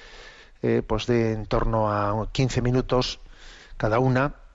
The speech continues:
sobre los siete domingos de San José. Los tenéis a vuestra disposición en enticonfio punto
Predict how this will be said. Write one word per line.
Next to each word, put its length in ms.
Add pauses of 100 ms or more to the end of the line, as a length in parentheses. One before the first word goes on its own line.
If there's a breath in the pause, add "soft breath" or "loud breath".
(420)
sobre 340
los 240
siete 380
domingos 380
de 80
San 180
José. 400
Los 180
tenéis 260
a 40
vuestra 240
disposición 680
en 140
enticonfio 880
punto 520